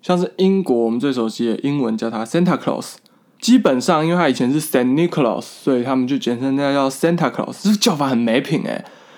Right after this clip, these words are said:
这叫法你跟那个简称 LeBron James 叫姆斯的人有什么两样？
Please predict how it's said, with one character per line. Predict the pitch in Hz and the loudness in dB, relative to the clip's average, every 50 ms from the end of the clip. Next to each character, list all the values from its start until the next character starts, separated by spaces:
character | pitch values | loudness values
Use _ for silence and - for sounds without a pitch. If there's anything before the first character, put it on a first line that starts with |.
| - _ - | -18 _ -4
这 | 226 | 0
叫 | 196 - 247 196 165 | 2 4 4 4 4
法 | 156 143 123 123 | 2 2 2 2
你 | 123 123 135 | 2 2 2
跟 | 160 175 185 | 2 2 2
那 | 190 | 2
个 | 170 143 | 2 2
简 | - - 123 117 120 | 0 0 -2 -2 -2
称 | - 165 160 | -2 0 0
LeBron | 147 139 135 151 151 151 151 | 0 0 0 0 0 0 2
James | 170 165 143 135 120 127 | 2 2 2 0 0 0
叫 | 151 143 | 0 0
姆 | 143 139 120 113 117 | 2 0 0 0 -2
斯 | 113 - - - 143 | -4 -6 -4 -2 0
的 | 139 143 | 0 2
人 | 127 120 117 | 2 0 0
有 | 117 117 | -2 -2
什 | 117 117 | -2 -2
么 | 110 107 | -4 -4
两 | 101 - - 110 | -4 -4 -4 -2
样？ | 117 101 - | -2 -4 -4